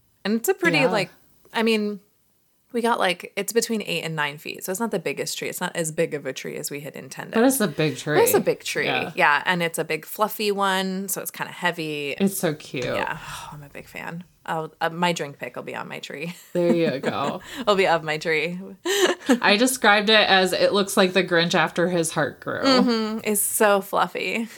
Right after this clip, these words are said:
Speaker 2: It just looks like a fluffy, happy tree.
Speaker 1: Yeah.
Speaker 2: It's, if Bev were a tree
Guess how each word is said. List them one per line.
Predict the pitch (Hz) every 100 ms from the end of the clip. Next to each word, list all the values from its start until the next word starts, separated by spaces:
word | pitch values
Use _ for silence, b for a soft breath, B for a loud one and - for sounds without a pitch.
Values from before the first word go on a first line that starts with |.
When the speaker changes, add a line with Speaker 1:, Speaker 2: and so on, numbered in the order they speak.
| 370
Speaker 2:
It | 269
just | 226 202
looks | 180 -
like | 185 180
a |
fluffy, | - - 165 160 160
happy | 170 147 143 147
tree. | 156 - 95 92
Speaker 1:
Yeah. | 135 190 214
Speaker 2:
It's, | 208 220 - -
if | 220 175
Bev | 185 196
were | 214 226
a | 175
tree | 170 175 156 131